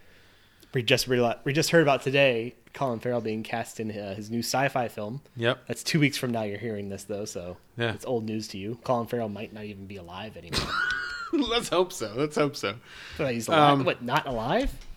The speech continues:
Speaker 1: I like Colin Farrell.
Speaker 2: No,
Speaker 1: Like
Speaker 2: let's, let's hope he's alive.
Speaker 1: Oh, yeah.
Speaker 2: Hmm, hmm.
Speaker 1: Also, by the way, if you get a chance to see,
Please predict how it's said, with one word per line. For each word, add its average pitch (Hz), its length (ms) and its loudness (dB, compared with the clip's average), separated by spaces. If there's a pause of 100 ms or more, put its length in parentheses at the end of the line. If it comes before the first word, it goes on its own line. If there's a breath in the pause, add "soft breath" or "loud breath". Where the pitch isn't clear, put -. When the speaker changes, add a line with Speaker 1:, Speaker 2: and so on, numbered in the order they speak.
(140)
Speaker 1:
I 262 40 4
like 302 160 6
Colin 123 280 4
Farrell. 113 320 -4 (320)
Speaker 2:
No, 240 140 6
Speaker 1:
Like 139 160 6
Speaker 2:
let's, - 140 -10
let's 220 160 4
hope 226 200 4
he's 240 120 6
alive. 233 540 10
Speaker 1:
Oh, 190 160 2
yeah. 202 300 2 (800)
Speaker 2:
Hmm, 156 140 2
hmm. 160 260 4
Speaker 1:
Also, 220 180 10
by 226 100 10
the 214 80 10
way, 196 80 10
if 151 120 6
you 175 40 6
get 226 120 6
a 208 60 8
chance 160 440 4
to - 120 -2
see, 139 440 2